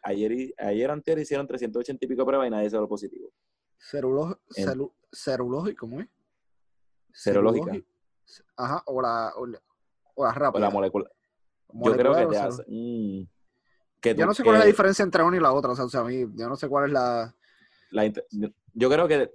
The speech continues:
Speaker 1: como que las intercalan. Como que te van haciendo una, lo que la hacen cada, cada dos, cada dos días. No, la están haciendo todos los días, perdón. La están haciendo todos los días.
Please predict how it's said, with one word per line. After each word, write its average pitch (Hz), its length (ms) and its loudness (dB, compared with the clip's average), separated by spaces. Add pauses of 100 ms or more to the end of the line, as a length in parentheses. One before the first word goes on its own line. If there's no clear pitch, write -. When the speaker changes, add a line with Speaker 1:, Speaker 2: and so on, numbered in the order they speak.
Speaker 1:
como 120 200 -4
que 117 80 -2
las 113 100 -2
intercalan. 107 720 -6 (1000)
Como 104 180 -8
que 107 80 -4
te 107 60 -2
van 107 120 -2
haciendo 131 320 -6
una, 139 440 -4
lo 95 160 -6
que 104 80 -4
la 107 80 0
hacen 123 160 -8
cada, 113 280 -2 (120)
cada 113 180 0
dos, 120 240 -2 (140)
cada 123 160 0
dos 131 160 -6
días. 98 200 -10 (1400)
No, 131 120 -2
la 131 60 -2
están 120 200 -6
haciendo 147 240 -6
todos 147 140 -2
los 120 40 -8
días, 113 200 -4
perdón. 98 360 -10 (720)
La 101 80 -6
están 113 160 -4
haciendo 131 220 -2
todos 110 180 0
los 104 60 -6
días. 95 260 -6